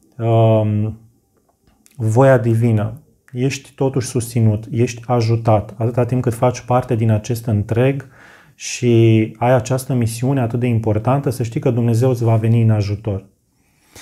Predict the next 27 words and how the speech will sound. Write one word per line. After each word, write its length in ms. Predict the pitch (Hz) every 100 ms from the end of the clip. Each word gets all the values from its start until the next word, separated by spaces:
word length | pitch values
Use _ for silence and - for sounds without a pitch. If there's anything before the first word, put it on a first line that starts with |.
| - - -
Apoi 320 | - 117 165
avem 260 | 170 151 160
Arhanghelul 580 | 143 123 143 156 147 143
Sandalfon, 1000 | 139 135 127 113 113 - 151 156 139 147
care 220 | 123 117
îți 120 | 117
spune 240 | 117 139
că 140 | 143 135
rugăciunile 680 | 123 117 113 117 165 151 120
tale 420 | - 156 127 -
au 120 | 117
fost 440 | 117 - 147 156 -
auzite. 880 | 139 151 151 143 143 156 113 107 - - _ - - _
Sunt 260 | - 135
sigur 500 | - - 165 165 151
că 500 | 160 135 131 123 113 110
mulți 240 | 139 135
dintre 260 | 147 135 117
voi 580 | 101 107 107 120 - - -
v-ați 360 | 117 131 127
rugat 480 | 127 123 131 117 113 -
acolo 320 | 139 147 147
în 100 | 127
mintea 300 | 127 120 117
voastră, 420 | 104 104 104 -
nu 140 | 123 127
contează, 800 | 120 104 104 104 98 127 147